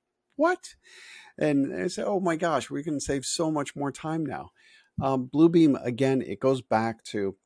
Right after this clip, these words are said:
ease of use and the ability for everyone to use it from back of house to front of house.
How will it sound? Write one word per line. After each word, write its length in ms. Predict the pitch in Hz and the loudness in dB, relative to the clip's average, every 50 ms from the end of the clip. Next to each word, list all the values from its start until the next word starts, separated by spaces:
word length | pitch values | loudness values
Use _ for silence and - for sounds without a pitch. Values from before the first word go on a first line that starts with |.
| _ _ _ _ - | _ _ _ _ -4
ease 200 | 123 131 127 135 | -4 -2 -2 -4
of 180 | 135 113 110 | -6 -6 -6
use 440 | 104 110 110 110 110 107 - - - _ _ _ _ _ _ _ - | -2 0 0 2 2 0 -2 -6 -8 _ _ _ _ _ _ _ -4
and 320 | 131 127 127 123 120 113 | 0 2 2 2 2 2
the 100 | 107 107 | 2 2
ability 560 | 104 98 92 98 - 127 131 135 139 127 131 123 | 0 0 -2 0 2 4 4 6 6 4 2 0
for 240 | - - 113 - - _ - | 0 0 -2 -2 -2 _ -2
everyone 480 | 131 151 160 170 170 147 139 131 123 117 | 0 0 4 4 4 4 4 4 2 2
to 120 | - - 117 | 0 -2 0
use 200 | 120 120 107 95 | 0 0 0 0
it 140 | 90 - | -4 -6
from 380 | _ _ - 104 104 98 98 95 | _ _ -2 -2 0 -2 -4 -2
back 300 | 92 113 113 127 135 - | -2 0 0 0 0 0
of 120 | 160 135 | -2 -2
house 420 | 127 117 131 127 127 127 120 - - - | -2 0 2 2 2 2 0 -4 -12 -8
to 200 | - 135 131 131 | -6 -4 -4 -4
front 260 | - - 147 143 135 | -4 -4 -2 -2 -2
of 100 | 113 - | -4 -6
house. 420 | - - - - - - - - | -8 -12 -12 -12 -16 -18 -18 -20